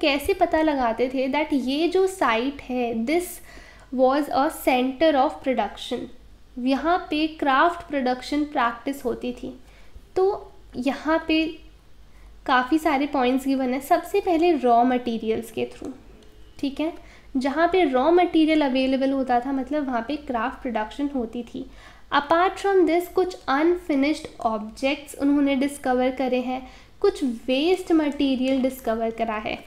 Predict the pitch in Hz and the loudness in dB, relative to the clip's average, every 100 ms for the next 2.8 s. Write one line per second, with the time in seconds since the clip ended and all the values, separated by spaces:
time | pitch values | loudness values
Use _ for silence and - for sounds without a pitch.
0 | - - 381 - 330 370 392 381 349 - | -4 0 0 0 4 4 6 6 6 6
1 | 302 262 269 285 285 285 247 240 247 247 | 4 4 0 -2 -2 -4 -4 -2 -2 -2
2 | 220 226 226 254 247 214 254 | -6 -6 -6 -2 -2 0 0